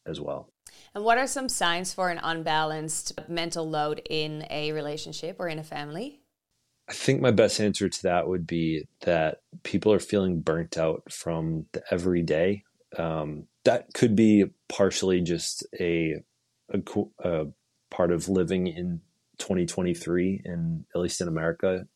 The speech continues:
Speaker 1: Um, I feel like a lot of people are burnt out with the state of the economy and finances and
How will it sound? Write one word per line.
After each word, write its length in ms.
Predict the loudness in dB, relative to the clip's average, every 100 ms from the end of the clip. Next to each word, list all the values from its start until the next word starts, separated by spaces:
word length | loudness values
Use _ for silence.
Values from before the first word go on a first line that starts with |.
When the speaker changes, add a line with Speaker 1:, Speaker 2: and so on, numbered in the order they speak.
| _ -6
Speaker 1:
Um, 420 | -4 -2 -4 -6 -12
I 40 |
feel 180 | -4 -2
like 80 | 4
a 60 |
lot 140 | 4 2
of 60 |
people 300 | 0 0 4
are 80 | 4
burnt 400 | 2 0 0 2
out 240 | 2 2
with 160 | -2 -4
the 240 | -2 -2
state 280 | -6 0 0
of 60 | 2
the 140 | -2
economy 480 | -2 -4 -4 -2 -2
and 260 | -2 -4 -8 _ _ -6
finances 640 | -4 -2 -4 -4 -4 -4
and 280 | -8 -8